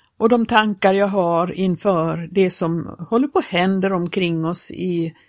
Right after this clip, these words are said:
vår omgivning och vår omvärld. Vi har ju, eh,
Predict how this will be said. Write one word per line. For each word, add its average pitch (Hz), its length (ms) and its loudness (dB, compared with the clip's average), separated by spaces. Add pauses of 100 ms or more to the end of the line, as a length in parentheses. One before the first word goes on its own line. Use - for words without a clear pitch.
(280)
vår 208 200 2
omgivning 185 760 0
och 180 280 -2
vår 180 360 -2
omvärld. 180 800 -2 (640)
Vi 214 80 0
har 233 180 4
ju, 233 320 2 (300)
eh, 214 340 2